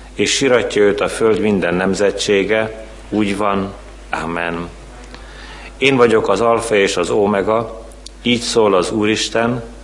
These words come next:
aki van, és aki volt, és aki eljövendő, a mindenható. Én János, testvéretek és társatok Jézussal a szenvedésben, a királyságban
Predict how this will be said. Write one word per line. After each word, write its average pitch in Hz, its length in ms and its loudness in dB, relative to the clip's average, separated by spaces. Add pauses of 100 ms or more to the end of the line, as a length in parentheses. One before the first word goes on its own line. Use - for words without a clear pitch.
(380)
aki 98 260 -2
van, 113 400 0 (300)
és 101 200 -2
aki 92 240 -2
volt, 110 460 0 (400)
és - 160 -4
aki 104 280 -2
eljövendő, 92 840 0 (460)
a 98 80 -2
mindenható. 87 960 -4 (960)
Én 110 280 0
János, 104 580 0 (640)
testvéretek 117 1000 2 (140)
és 92 260 -4
társatok 104 840 0 (280)
Jézussal 101 600 0
a 85 60 0
szenvedésben, 101 1040 0 (440)
a 101 80 -6
királyságban 107 1080 0